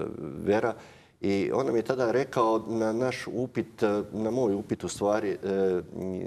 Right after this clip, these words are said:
ima li izgleda, odnosno kakve,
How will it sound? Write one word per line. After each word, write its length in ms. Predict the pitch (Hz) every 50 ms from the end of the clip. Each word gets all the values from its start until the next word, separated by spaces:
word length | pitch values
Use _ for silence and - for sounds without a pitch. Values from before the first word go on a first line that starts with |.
| 87 82 - - -
ima 280 | - 90 101 123 127 120
li 120 | 107 107
izgleda, 540 | 120 123 - 120 110 104 90 101 98 98 - - - - - -
odnosno 360 | - 113 110 107 - - 101
kakve, 400 | 95 - 120 123 - - 110 101